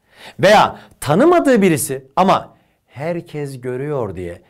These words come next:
kameralar çekiyor diye, insanların gözünde kahraman olacağını düşündüğü için yardım ediyorsa, iyi çocuk olma da olabilir. Biz ne dedik ama az önce? Gerekçe belirtilmediği durumlarda böyle bir kural işliyoruz. Yani biz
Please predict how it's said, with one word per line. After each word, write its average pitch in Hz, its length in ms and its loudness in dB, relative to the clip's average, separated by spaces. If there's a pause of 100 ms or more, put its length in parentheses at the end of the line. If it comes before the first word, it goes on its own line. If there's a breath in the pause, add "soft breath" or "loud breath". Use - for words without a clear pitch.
(180)
kameralar 156 640 -4
çekiyor 113 520 -4
diye, 95 160 -6
insanların 147 640 -6
gözünde 147 400 -4
kahraman 127 520 -2
olacağını 196 580 0
düşündüğü 185 360 -4
için 175 220 -2
yardım 147 340 0
ediyorsa, 143 560 -2 (400 soft breath)
iyi 131 200 -10
çocuk 208 320 -10
olma 175 240 -6
da 117 60 -6
olabilir. 82 460 -10 (800 soft breath)
Biz 135 220 -4
ne 160 160 -4
dedik 139 240 -4
ama 120 160 -4
az 110 120 -2
önce? 214 460 0 (460 loud breath)
Gerekçe 127 760 -4
belirtilmediği 175 1160 0
durumlarda 131 720 -2
böyle 113 260 -2
bir 107 120 -2
kural 101 320 -4
işliyoruz. 90 440 -6
Yani 156 300 2 (420 loud breath)
biz 170 340 2